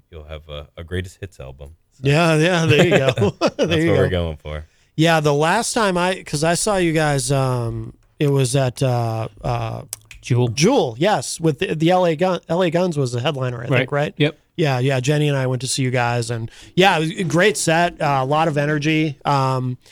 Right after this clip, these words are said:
Speaker 2: we didn't stay, we didn't actually stay for L A Guns. We went for, for you guys, and then, uh, th-, there were a couple other bands, I think. But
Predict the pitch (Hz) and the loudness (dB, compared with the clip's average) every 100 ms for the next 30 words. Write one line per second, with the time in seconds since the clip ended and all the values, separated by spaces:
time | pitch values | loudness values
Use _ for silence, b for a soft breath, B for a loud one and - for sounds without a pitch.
0 | B B 156 190 226 196 - 214 165 233 | B B 2 2 2 0 -2 0 2 2
1 | 180 175 165 - 131 - 175 151 131 131 | 0 0 -2 -2 -2 0 0 0 -2 -2
2 | 123 131 131 120 113 131 127 123 - 127 | -2 -2 -4 -4 -6 -6 -4 -6 -8 -8
3 | 117 123 139 123 127 127 120 120 110 117 | -8 -10 -8 -4 -2 0 0 -2 -4 -8
4 | 113 120 120 120 123 127 131 - - - | -10 -10 -10 -10 -10 -14 -16 -18 -16 -18
5 | 165 180 156 139 - 269 147 175 117 120 | -18 -12 -6 -6 -6 -6 -4 -4 -4 -4
6 | 131 143 113 131 120 139 | -4 -4 -6 -10 -10 -8